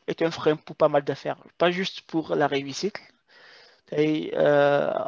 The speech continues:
on est obligé de réinventer d'autres façons de faire. Donc, c'est des, il y a l'économie qui ralentit forcément. Il y a aussi même, euh, des impacts au niveau de, euh, de la santé mentale, carrément. C'est-à-dire rester isolé. L'homme,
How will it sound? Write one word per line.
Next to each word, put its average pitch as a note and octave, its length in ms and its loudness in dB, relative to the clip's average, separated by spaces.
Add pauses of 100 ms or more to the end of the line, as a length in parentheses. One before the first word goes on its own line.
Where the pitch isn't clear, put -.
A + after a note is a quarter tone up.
(120)
on - 320 4
est F3+ 40 4
obligé D#3+ 420 2
de D#3+ 80 4
réinventer D3+ 600 4
d'autres F3 180 -6
façons - 260 -6
de D3+ 100 -6
faire. E3 400 2 (600)
Donc, C3+ 180 -2
c'est - 160 -20
des, D3 180 0 (280)
il D#3+ 80 -6
y D3+ 40 4
a D3+ 40 6
l'économie D3+ 420 0
qui D#3 120 0
ralentit C#3 420 0
forcément. C#3+ 680 -8 (480)
Il D3+ 80 -4
y E3+ 40 8
a E3+ 60 8
aussi E3+ 360 0
même, F3+ 340 0
euh, D3 380 6
des D3+ 240 0
impacts D3 340 -2
au D#3 40 -8
niveau D3+ 340 -8
de, D3+ 80 -2
euh, C#3+ 380 -2
de - 480 -18
la C#3+ 100 -4
santé D3+ 300 -8
mentale, D3 420 -4
carrément. C#3+ 500 -12
C'est-à-dire D3+ 260 -12
rester D3 300 -8
isolé. E3 560 -4
L'homme, G3 380 2